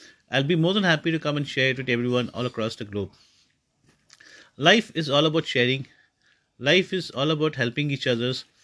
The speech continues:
And life is about building happiness and wellness all across. I wish each one of you success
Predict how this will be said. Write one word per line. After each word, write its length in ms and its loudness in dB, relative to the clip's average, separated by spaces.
And 120 -4
life 280 4
is 80 0
about 220 0
building 240 0
happiness 460 -2
and 160 -4
wellness 400 -2
all 120 -2
across. 440 -8
I 120 2
wish 360 0
each 220 0
one 100 2
of 80 -2
you 80 0
success 640 -2